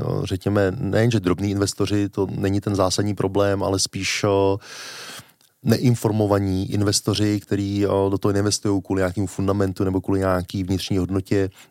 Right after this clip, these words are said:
o, toho daného aktiva, ale právě jenom proto, že se o tom píše všude, protože do toho investujou, o, sousedi a, a kamarádi a známí. A co tady to znamená? To znamená, že v ten moment tu cenu dřív nebo později, co,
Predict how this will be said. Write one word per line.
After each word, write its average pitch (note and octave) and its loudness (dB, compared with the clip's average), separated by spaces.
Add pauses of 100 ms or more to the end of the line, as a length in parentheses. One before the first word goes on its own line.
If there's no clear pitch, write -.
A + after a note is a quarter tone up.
o, F#2 0
toho F#2+ 0
daného F#2+ 0
aktiva, F#2+ 0
ale G2 2
právě G2 2
jenom G2 0
proto, G2 -2
že F#2+ 0
se G2 -2
o G2 2
tom G2 -4
píše F#2 -4
všude, G2 0
protože F#2 -4
do F#2 2
toho G2+ 0
investujou, F#2+ 0
o, F#2+ 2
sousedi G2 0
a, F#2+ 0
a - -2
kamarádi G2 0
a G2+ 2
známí. F#2+ 0 (500)
A F#2+ 2
co - 2
tady G#2 2
to F#2 -4
znamená? E2+ -2
To F2 -4
znamená, F#2+ 2
že F#2+ 0 (200)
v - -18
ten G2+ -2
moment G2 0
tu G2+ -2
cenu G2 0 (440)
dřív F#2+ 0
nebo G#2 2
později, F#2+ 0
co, F#2+ 2